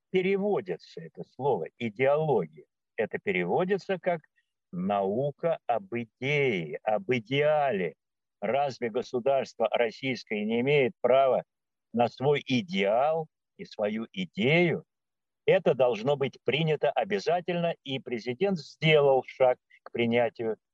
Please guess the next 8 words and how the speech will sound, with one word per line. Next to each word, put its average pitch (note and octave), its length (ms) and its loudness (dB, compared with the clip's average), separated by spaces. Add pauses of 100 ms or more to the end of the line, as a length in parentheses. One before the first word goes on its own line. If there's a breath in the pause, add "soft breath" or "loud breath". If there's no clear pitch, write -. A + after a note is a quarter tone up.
(460)
идеологии, B2+ 720 0
когда B2 480 -4
подписал A2 600 -2
указ C#3+ 540 0
об F#2 180 -4
основах D3+ 540 -2
государственной C#3+ 880 -4
культурной C#3+ 680 2